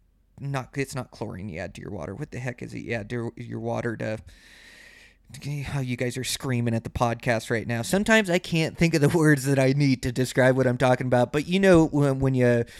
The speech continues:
when you, it, it may be the chlorine that you add to your water, but you add drips to your water. And then,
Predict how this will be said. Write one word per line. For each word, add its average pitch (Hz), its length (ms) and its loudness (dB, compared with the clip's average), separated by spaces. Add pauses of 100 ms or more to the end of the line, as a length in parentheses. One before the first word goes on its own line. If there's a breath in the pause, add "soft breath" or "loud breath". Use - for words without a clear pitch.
(220 loud breath)
when 123 200 -4
you, 117 240 -2 (100)
it, 135 160 -6 (100)
it 127 120 -6
may 139 180 -6
be 127 160 -6
the - 140 -10
chlorine 113 380 -6
that 117 120 -6
you 123 120 -2
add 120 140 0
to 120 60 -8
your 110 100 -6
water, 117 300 -2
but - 140 -8
you 123 100 -2
add 123 140 0
drips 147 340 0
to 135 100 -4
your 127 120 0
water. 117 380 0
And 120 200 -4
then, 117 300 -4